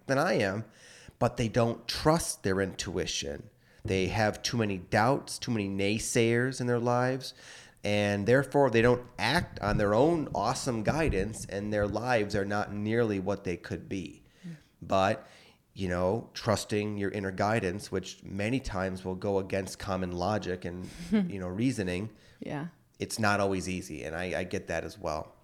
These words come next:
Speaker 1: So we're gonna share with you some things that I think will help you in both of these very important areas. You'll have to bear with us. It is very early in the morning. We woke up at,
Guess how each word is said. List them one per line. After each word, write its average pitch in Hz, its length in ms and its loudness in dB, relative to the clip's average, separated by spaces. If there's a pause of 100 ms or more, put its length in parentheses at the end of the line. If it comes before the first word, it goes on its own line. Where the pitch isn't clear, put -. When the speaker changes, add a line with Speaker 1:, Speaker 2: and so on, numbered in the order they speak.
(800)
Speaker 1:
So 131 220 8
we're 160 120 10
gonna 196 160 12
share 135 240 10
with 127 220 4
you 113 420 4
some 98 180 -4
things 98 420 0
that 101 100 4
I 104 80 4
think 113 340 -2
will 110 100 2
help 117 300 4
you 110 140 4
in 101 100 2
both 110 320 0
of 98 80 -6
these 92 160 -6
very 95 380 -2 (340)
important 90 480 -10
areas. 85 600 -8 (220)
You'll 101 120 -2
have 131 200 2
to 151 80 4
bear 107 200 6
with 131 180 4
us. - 160 0
It 101 80 -4
is 120 120 -2
very 104 220 2
early 98 220 -2
in 92 80 -6
the 85 60 -6
morning. 87 380 -4
We 87 60 -8
woke 95 260 -4
up 98 180 -4
at, - 300 -4